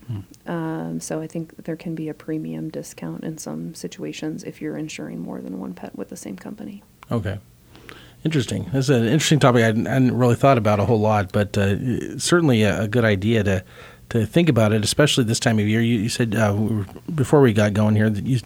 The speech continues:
Speaker 1: see more, uh, pets come in here this time of year?
Speaker 2: Absolutely. So, you know, it's, it's summer vacation season.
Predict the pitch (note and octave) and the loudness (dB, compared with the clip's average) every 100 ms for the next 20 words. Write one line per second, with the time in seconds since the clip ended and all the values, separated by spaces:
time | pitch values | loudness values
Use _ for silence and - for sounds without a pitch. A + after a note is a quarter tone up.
0 | - - D#3 D#3 A#2+ A#2 A2+ G#2 - - | -4 -2 2 4 6 4 4 0 -10 -20
1 | - - - G#2+ G#2 G2 C3+ A#2 - A#2 | -20 -20 -10 -4 -2 2 2 2 2 4
2 | A#2 A#2 A2 A2 - G#2+ A2 A2 B2 - | 4 4 2 0 0 2 2 2 0 -2
3 | - A3+ A3+ G#3+ G3 F3 D#3 - F#3 F3+ | 0 0 2 2 2 0 -4 -2 0 2
4 | F3 F3+ E3+ E3+ - - F3+ E3+ - G#3 | 0 0 2 0 -4 -6 -6 -6 -2 0
5 | G#3+ G#3 G#3 F#3+ - F#3+ F#3 F3+ G3 F#3 | 2 0 0 -2 -2 -2 -2 -2 -4 -6
6 | F3+ F3+ F3+ F3+ F3 | -4 -2 -2 -2 -4